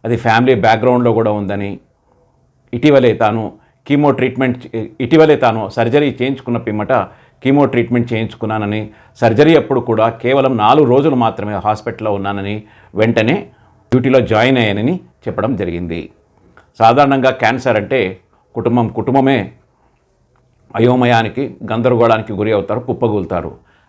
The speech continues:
అలా కాకుండా తాను మెల్లగా ఈ విషయాన్ని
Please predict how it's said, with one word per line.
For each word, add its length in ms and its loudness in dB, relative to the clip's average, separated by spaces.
అలా 160 2
కాకుండా 640 2
తాను 200 4
మెల్లగా 640 2
ఈ 60 -4
విషయాన్ని 540 -4